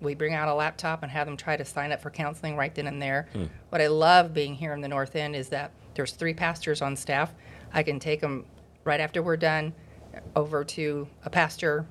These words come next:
Speaker 1: You know, we've invited 'em to church. So we just spend time with 'em and try to really engage with them as a human and try to find out where they need to go. And often we'll pray with 'em. They're crying, they're upset, but we always try to give 'em hope, 'cause that's part of what being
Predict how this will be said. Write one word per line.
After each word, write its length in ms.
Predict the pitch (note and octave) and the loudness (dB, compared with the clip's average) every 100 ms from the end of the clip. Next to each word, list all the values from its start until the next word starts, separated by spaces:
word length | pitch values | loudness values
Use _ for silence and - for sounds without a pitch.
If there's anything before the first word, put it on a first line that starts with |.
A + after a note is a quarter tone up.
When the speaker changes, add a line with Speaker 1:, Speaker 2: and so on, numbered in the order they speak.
| - | -8
Speaker 1:
You 80 | D3+ | -6
know, 140 | C3 | -4
we've 200 | C3 C3 | -4 -8
invited 400 | C#3 C3+ D#3+ D#3+ | -4 0 0 0
'em 80 | D#3 | -4
to 80 | C3+ | -4
church. 400 | - D3 C3 - - - - | -4 -4 -4 -8 -12 -20 0
So 160 | - | 4
we 100 | A3+ | 6
just 160 | A3+ C4+ | 4 -2
spend 220 | B3 B3 | -2 -2
time 240 | - F3+ A3 | 0 0 0
with 160 | E3 | -2
'em 80 | C3 | -4
and 80 | C#3 | -6
try 220 | - D#3+ | -2 0
to 140 | D#3 D3 | 0 0
really 280 | D#3+ E3+ | 0 0
engage 320 | E3+ D#3 D#3 D#3+ | 2 2 2 2
with 100 | D#3 | -2
them 200 | C#3+ C#3 | -2 -4
as 100 | C#3 | -8
a 60 | |
human 500 | A#2+ E3+ D#3 D3 D#3+ - | -6 -4 -2 -2 -4 -4
and 80 | D#3+ | -6
try 120 | D#3+ D3+ | -4 -4
to 40 | |
find 380 | D3 D3+ D#3 D3 | -2 -2 0 0
out 200 | C#3 - | 0 0
where 280 | C#3 C#3 C#3+ | 0 2 2
they 100 | C#3+ | 0
need 180 | C#3 C3+ | -2 -6
to 60 | |
go. 360 | C#3+ D3 C3+ C#3 - - - | -2 0 -2 -8 -16 -10 0
And 300 | F3+ E3 - C#3+ | 0 0 -2 0
often 380 | C3+ - E3 | 0 0 -2
we'll 100 | D#3 | -2
pray 260 | - - C#3 | -6 -2 0
with 200 | D#3+ E3 | 0 2
'em. 180 | F3 F3 - - - - | 0 0 -6 -20 -18 -12
They're 80 | B2+ | -10
crying, 540 | - D3 D3+ D3+ D3+ D#3+ | -4 -2 2 2 2 -2
they're 120 | C3+ | -4
upset, 540 | - - C#3+ C#3+ - - - - D#3+ | -6 -4 -2 -2 -6 -16 -20 -8 0
but 140 | C#3+ | 2
we 80 | D3 | 4
always 400 | E3+ F3 F3 D#3+ | 4 4 2 0
try 160 | D#3 | -2
to 80 | D3+ | -2
give 180 | D3+ C#3+ | -2 -2
'em 140 | B2+ | -2
hope, 260 | A#2+ C#3+ - - - - - - | -4 -4 -6 -14 -20 -20 -12 -6
'cause 100 | D#3 | -4
that's 180 | - - - | -4 -8 0
part 240 | F3 D3 | 4 4
of 100 | C#3 | 2
what 340 | C#3+ C#3+ - | -4 -6 -6
being 360 | F3 D#3+ D3+ | 0 0 0